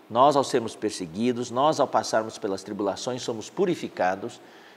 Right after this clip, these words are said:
e nos aproximamos mais de Deus. Então, o juízo começa na casa de Deus. Então, nós somos julgados hoje para crescermos em vida, para amadurecermos, para não sermos julgados naquele dia.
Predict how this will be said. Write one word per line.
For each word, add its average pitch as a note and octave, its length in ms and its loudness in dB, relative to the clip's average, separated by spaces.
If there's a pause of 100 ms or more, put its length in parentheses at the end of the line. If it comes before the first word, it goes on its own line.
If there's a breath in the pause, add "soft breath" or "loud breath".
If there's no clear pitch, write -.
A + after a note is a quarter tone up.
e A#2+ 80 0
nos A2+ 160 -2
aproximamos A2 720 -2
mais G#2 240 -4
de B2 100 -4
Deus. F#2 320 -2
Então, A#2 320 -2
o A#2 60 -4
juízo A2+ 360 -2
começa A#2+ 460 -2
na F2+ 120 -8
casa F2+ 340 -8
de E2+ 100 -16
Deus. C2 340 -12 (880 soft breath)
Então, A#2 240 -2
nós A#2+ 180 0
somos B2 220 -2
julgados A2 640 -2
hoje A#2+ 520 2 (340 loud breath)
para A2+ 160 2
crescermos A#2+ 600 0
em F#2+ 120 -4
vida, C3 400 4
para G#2 200 0
amadurecermos, G#2 800 4
para B2 200 6
não A3+ 400 8
sermos D3+ 360 2
julgados B2 580 2 (320 loud breath)
naquele D3+ 380 6
dia. G2 280 -4